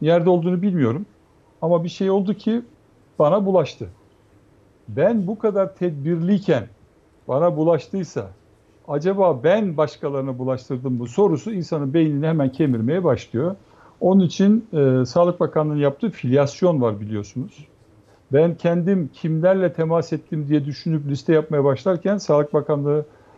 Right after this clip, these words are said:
İl Sağlık Müdürlüğü'nden görevli arkadaşlar beni aradı. Tabii hepsiyle tanışıyoruz da. "Hocam bu sefer bir şey danışmaya aramadık.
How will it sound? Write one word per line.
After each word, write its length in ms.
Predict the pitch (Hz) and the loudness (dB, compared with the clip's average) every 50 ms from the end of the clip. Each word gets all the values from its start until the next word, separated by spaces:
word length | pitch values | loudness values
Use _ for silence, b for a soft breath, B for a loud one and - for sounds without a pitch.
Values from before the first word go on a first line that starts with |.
| b b b - | b b b -4
İl 140 | - 160 160 | -2 0 0
Sağlık 360 | - - 156 151 151 151 151 | 0 2 2 2 2 2 0
Müdürlüğü'nden 380 | 147 135 147 147 143 143 139 135 | -2 -2 -2 -2 -2 -2 -2 0
görevli 320 | 139 139 143 147 143 147 | 0 0 0 2 2 2
arkadaşlar 580 | 135 131 - 139 123 127 123 - - 175 165 151 | 2 0 0 -2 -4 -4 -4 -2 -4 -4 -2 0
beni 200 | 143 135 131 127 | 0 2 2 2
aradı. 420 | 127 127 131 120 113 151 196 220 - b b b b _ | 2 2 2 2 2 0 -2 -2 -4 b b b b _
Tabii 220 | - 156 147 156 156 | 0 2 4 4 4
hepsiyle 360 | 156 156 - 165 151 151 143 | 2 2 0 0 0 0 0
tanışıyoruz 600 | - 151 143 143 131 - - 156 135 120 113 117 | 0 0 -2 -2 -2 -4 -2 -2 0 0 0 2
da. 220 | 156 175 185 175 b b b b b b b b - | 2 2 2 0 b b b b b b b b -4
"Hocam 320 | 151 135 131 160 160 156 | -2 0 2 2 2 2
bu 60 | 147 | 0
sefer 340 | 139 - 160 151 160 151 147 | -2 -2 0 2 2 2 0
bir 60 | 143 | -2
şey 180 | 123 160 160 151 | -2 -2 0 0
danışmaya 460 | 156 147 151 143 - - 160 151 156 | 0 0 -2 -4 -6 -4 -2 0 2
aramadık. 400 | 139 156 170 165 147 135 156 175 | 2 2 2 0 0 -4 -4 -8